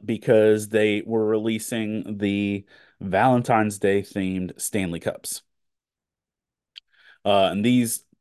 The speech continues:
Valentine's Day Stanley Cups, they're just red, um, but they go for forty-nine ninety-nine, and there were lines out the door,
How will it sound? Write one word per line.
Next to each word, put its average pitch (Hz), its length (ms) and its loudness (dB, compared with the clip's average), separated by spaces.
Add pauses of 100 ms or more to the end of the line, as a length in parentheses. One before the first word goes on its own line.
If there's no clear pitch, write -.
(360)
Valentine's 120 560 2
Day 104 180 0
Stanley 101 420 -6
Cups, - 460 -2
they're 98 220 -2
just 110 240 -2
red, 85 360 -2 (500)
um, 92 580 -4 (880)
but 104 400 4 (100)
they 104 220 2
go 107 140 4
for 101 160 -4
forty-nine 123 800 -2
ninety-nine, 110 580 -4 (1040)
and 113 140 0
there 101 120 2
were 95 100 2
lines 101 400 2
out 95 120 0
the 117 60 -2
door, 95 460 2